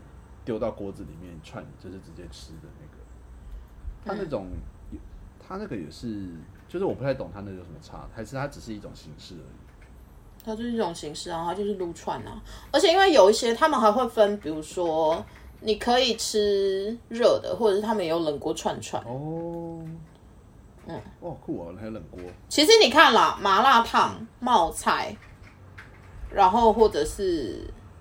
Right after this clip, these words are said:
Speaker 2: 呃，麻辣烫、冒菜，然后还有一些，他们有不同的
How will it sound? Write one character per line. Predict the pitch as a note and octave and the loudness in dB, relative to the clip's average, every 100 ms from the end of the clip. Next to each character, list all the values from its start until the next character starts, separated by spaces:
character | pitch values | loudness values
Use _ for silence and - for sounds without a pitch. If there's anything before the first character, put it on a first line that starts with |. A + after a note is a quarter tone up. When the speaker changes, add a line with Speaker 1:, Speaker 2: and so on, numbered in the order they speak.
| - - - - - - - - - | -20 -20 -20 -20 -20 -20 -20 -20 -14
Speaker 2:
呃， | - | -8
麻 | F3 F3+ | -4 0
辣 | G#3+ | 0
烫、 | A3 G#3 F#3 | 2 0 0
冒 | G#3 G3 F#3+ | 0 0 -2
菜， | - F#3 F3 D3+ - - | -4 -2 0 0 -2 -6
然 | G#2 - | -4 -2
后 | G3 | -2
还 | F#3+ E3 | 0 0
有 | D#3 | -2
一 | |
些， | - A2+ | -2 -2
他 | C4 | 2
们 | F#4+ | 4
有 | A#3+ | 4
不 | D4+ | 2
同 | C4+ G3 | 0 0
的 | F#3+ | 0